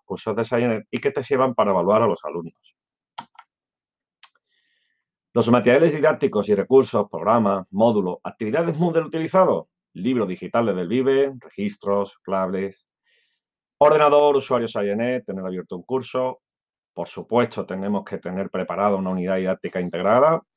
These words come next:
una udi, de un área o materia, o también una unidad didáctica integrada, de las que llamamos plus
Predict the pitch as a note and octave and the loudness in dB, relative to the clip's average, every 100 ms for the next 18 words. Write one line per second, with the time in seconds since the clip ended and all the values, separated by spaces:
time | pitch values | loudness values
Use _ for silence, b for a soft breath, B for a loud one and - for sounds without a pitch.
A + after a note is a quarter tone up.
0 | - E2+ F#2+ A#2+ D3+ E3 A#2+ F2+ F#2+ G2+ | -18 -6 0 2 2 -2 -2 -4 -2 0
1 | G2 F#2+ F2+ A2+ A#2+ G#2+ G2 F#2+ F2+ F#2 | 2 0 0 0 2 2 0 0 -4 0
2 | A2 G#2 F2+ - F#2+ F#2+ F2 G#2 G#2 G2+ | 0 0 -2 -8 -10 -8 -4 0 2 0
3 | A2 G2 F#2+ F#2 F2+ F2+ A#2 A2 G2 - | -2 -6 -4 -4 -4 0 2 2 0 -2
4 | F2+ G2+ G#2+ F#2+ - A#2+ A#2+ - | -2 0 0 -2 0 2 2 -2